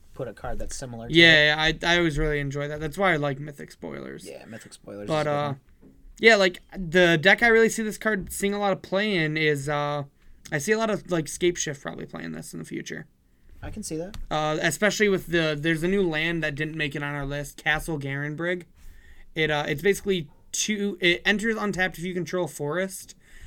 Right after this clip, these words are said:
Speaker 2: and for two green and two colorless, you can tap it and make six green, but you can only
Speaker 1: Mm.
Speaker 2: cast creatures or activate creatures abilities.
Speaker 1: Yes.
Speaker 2: So a lot of people have been talking about, like, cutting Scape Shift from Titan,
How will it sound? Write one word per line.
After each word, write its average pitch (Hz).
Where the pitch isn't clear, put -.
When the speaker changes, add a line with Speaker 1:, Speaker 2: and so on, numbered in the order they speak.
Speaker 2:
and 160
for 160
two 202
green 190
and 170
two -
colorless, 175
you 160
can 147
tap 165
it 175
and 165
make 147
six 208
green, 156
but 165
you 165
can 165
only 165
Speaker 1:
Mm. -
Speaker 2:
cast 170
creatures 160
or 151
activate 151
creatures 160
abilities. 196
Speaker 1:
Yes. 107
Speaker 2:
So -
a 175
lot 180
of 185
people 214
have 214
been 185
talking 180
about, 160
like, 143
cutting 180
Scape 175
Shift -
from 143
Titan, 165